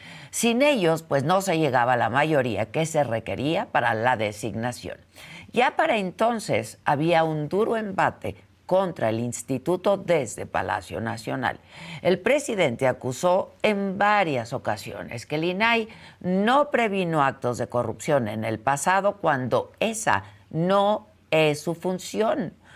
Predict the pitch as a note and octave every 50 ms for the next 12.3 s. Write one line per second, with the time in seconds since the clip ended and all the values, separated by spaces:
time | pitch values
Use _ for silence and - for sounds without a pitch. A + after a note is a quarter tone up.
0 | - - - - - F#3 F#3+ F#3+ - G3 F#3+ F#3+ - G#3 A#3 A#3+ B3 B3 A3+ F#3+
1 | D3+ C#3 - D#3+ E3 D#3+ - - - B2 - - - - A#2+ C#3+ D3+ - - D#3+
2 | D3 C3 A#2+ A2+ - D3 D3+ D3 - - D#3+ D#3 D3+ C3+ G#2 G2 G2+ G2+ D3 B2+
3 | B2+ A#2 F2+ E2+ F2+ - G#2 G#2+ G#2 G#2 G#2+ B2+ C#3+ - - - - C#4+ G#3+ -
4 | - - - - - _ _ _ _ _ - - - - - - - - _ G3
5 | F#3+ F#3+ F#3 F#3 F#3 F#3+ G3 G#3 G#3+ A3 G#3+ - A#3+ A3 G#3+ A3 A3+ A3+ A#3 A#3
6 | A3 G3+ D#3+ G#2+ F2 - - D#3 D#3 E3 F3 F#3 F#3+ F#3+ F#3+ F#3+ F#3+ F#3+ F#3+ G3
7 | G#3 G#3 G3+ F3 C3+ G2+ - - A#2+ A#2 - - D3+ D3+ D#3 D#3+ D3 - C#3+ B2+
8 | B2+ C3 B2+ B2+ C#3+ E3 F3 F3+ F3 E3+ E3+ E3 D#3+ - - E3+ E3 E3+ E3 D3
9 | - - - A#2 D3+ F3+ G3+ F#3+ - - - - - - A2 - - - - -
10 | D#3 - - - - G3 G#3+ G#3+ A3 A3+ A3 G#3+ - C4 E4 E4+ F4 A#3 G#3 E3+
11 | C#3 G#2 F#2 - - _ - D#3 C#3+ E3 F3+ G3+ - - - G#3+ G3+ G3 - C3+
12 | A2 - - G#2+ F#2+ -